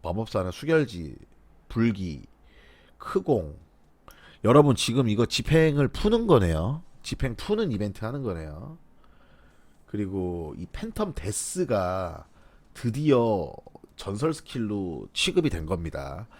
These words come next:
쇼크가 전설 스킬로 취부가 되는 게 아니고 팬텀 데스가 지금 전설 스-, 스킬로 취부가 된 거예요. 쇼크는 지금 그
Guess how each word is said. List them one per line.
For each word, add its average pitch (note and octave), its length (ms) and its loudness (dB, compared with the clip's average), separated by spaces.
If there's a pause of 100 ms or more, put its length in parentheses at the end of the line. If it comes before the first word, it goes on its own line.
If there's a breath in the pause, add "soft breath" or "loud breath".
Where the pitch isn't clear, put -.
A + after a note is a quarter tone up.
(300 loud breath)
쇼크가 G3+ 500 8
전설 B2 340 8
스킬로 C3 300 0
취부가 E3+ 340 0
되는 A2+ 200 0
게 C3+ 80 -4
아니고 F#2 560 -6 (580 loud breath)
팬텀 G#3+ 380 2
데스가 D#3+ 540 4
지금 G#2 240 -4
전설 F#2 300 -2
스-, - 160 -8
스킬로 - 360 -6
취부가 D#3+ 320 -4
된 E2 200 -8
거예요. E2 280 -4 (1080 loud breath)
쇼크는 C#3+ 800 2 (600 loud breath)
지금 F2+ 460 -4 (200)
그 D2 400 -14